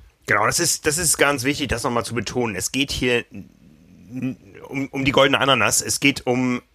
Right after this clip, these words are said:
etwas, was für uns selber wichtig ist, um unser zukünftiges Training zu timen in diesem Moment des Jahres. Ja, es geht nicht darum, dass wir jetzt eine Bestzeit aufstellen, äh, mit allen Mitteln, ähm, aber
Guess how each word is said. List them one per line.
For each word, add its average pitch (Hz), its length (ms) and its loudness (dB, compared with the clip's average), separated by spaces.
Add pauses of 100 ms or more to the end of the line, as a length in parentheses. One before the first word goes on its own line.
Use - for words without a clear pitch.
etwas, 127 640 2
was 117 280 2
für - 120 -2
uns 175 200 -2
selber 127 280 4
wichtig 139 260 -2
ist, 120 120 -4
um 117 120 -4
unser 113 220 2
zukünftiges 170 640 -4
Training 127 320 0
zu - 120 -8
timen 107 380 -2
in 87 80 -10
diesem 92 160 -6
Moment 90 240 -2
des - 140 -6
Jahres. 80 320 -2
Ja, 101 100 4
es 95 120 0
geht 120 140 -2
nicht 139 140 -4
darum, 120 260 0
dass 110 160 0
wir 117 60 0
jetzt 117 320 2 (320)
eine 107 100 -4
Bestzeit 127 420 0
aufstellen, 123 640 0 (400)
äh, 113 240 4
mit 117 160 0
allen 123 260 2
Mitteln, 135 460 -2
ähm, 117 420 2
aber 120 720 4